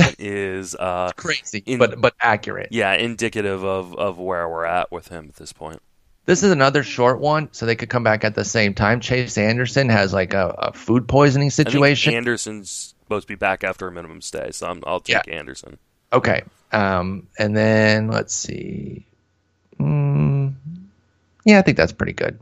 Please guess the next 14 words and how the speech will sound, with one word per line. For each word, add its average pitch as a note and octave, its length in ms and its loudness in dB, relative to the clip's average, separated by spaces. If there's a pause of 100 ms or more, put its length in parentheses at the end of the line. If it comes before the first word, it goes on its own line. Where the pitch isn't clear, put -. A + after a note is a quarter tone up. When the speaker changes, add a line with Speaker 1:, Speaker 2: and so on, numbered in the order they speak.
(120)
Speaker 1:
I B2+ 80 2
think, D3 220 2
I C3+ 80 6
think C#3+ 120 4
we're A#2 100 2
getting G2+ 220 2
an G2 100 2
idea F#2 440 4
of, F#2 180 -2
of, G#2 220 4 (300)
of C3+ 160 6
we D3 60 6
like C#3+ 320 6
him, D3 300 2